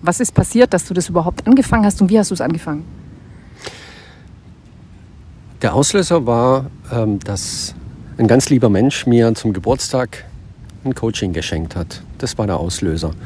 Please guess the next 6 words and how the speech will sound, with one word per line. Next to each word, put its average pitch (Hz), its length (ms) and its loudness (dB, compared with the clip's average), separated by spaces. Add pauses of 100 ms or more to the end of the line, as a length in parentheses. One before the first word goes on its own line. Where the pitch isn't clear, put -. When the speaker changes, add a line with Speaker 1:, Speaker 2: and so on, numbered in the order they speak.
(800)
Speaker 2:
Und, 95 640 0
äh, 98 160 0
die 90 140 -6
Ursache 120 400 0
dafür 113 500 2
war, 110 360 4